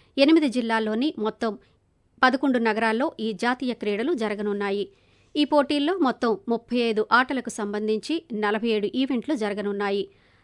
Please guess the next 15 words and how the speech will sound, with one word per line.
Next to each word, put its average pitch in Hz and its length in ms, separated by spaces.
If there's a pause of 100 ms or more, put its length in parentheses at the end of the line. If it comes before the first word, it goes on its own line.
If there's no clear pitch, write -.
(140)
ప్రారంభోత్సవానికి 285 920 (140)
కేంద్ర 220 220 (100)
మంత్రులు, 214 360 (280)
భారత 220 300 (180)
ఒలింపిక్ 277 420
సంఘం 208 260 (100)
సభ్యులు, 220 300 (400)
జాతీయ 269 320 (100)
క్రీడాకారులు 208 640 (160)
సహా 233 260 (180)
పలువురు 208 300 (160)
అతిథులు 240 360 (120)
హాజరయ్యారు. 202 580 (1160)
మలేషియాలోని 294 760 (180)
కౌలాలంపూర్లోని 254 880